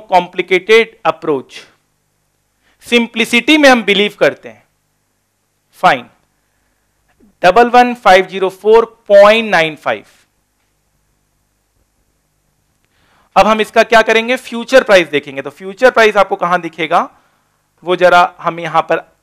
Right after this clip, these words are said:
जाएंगे और यहां पे लिखेंगे निफ्टी, ठीक है, हमने nearest expiry लिया। अब हम future price देख रहे हैं निफ्टी का।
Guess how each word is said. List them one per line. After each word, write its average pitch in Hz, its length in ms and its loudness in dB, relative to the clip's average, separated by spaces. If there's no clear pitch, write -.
जाएंगे 151 560 -4
और 160 140 -6
यहां 156 180 -6
पे 160 120 -12
लिखेंगे 156 320 -10
निफ्टी, 156 680 -12
ठीक 160 180 -20
है, 247 180 -8
हमने 151 440 -8
nearest 180 460 -2
expiry 170 420 0
लिया। 170 240 -6
अब 160 100 0
हम 190 120 -4
future 214 400 -2
price 190 260 -2
देख 156 220 -6
रहे 160 100 -4
हैं 151 40 -8
निफ्टी 151 280 -12
का। 262 220 -4